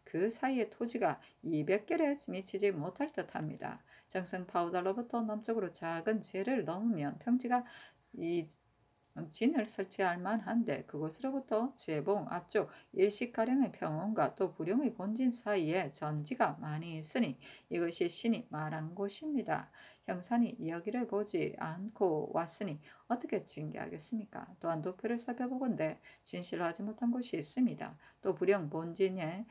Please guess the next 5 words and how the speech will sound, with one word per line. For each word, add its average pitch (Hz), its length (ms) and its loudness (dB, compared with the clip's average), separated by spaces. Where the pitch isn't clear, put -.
원래부터 160 1300 0
있던 185 400 -2
군사는 202 400 -4
사백칠십사 180 1120 -6
명이니 156 580 0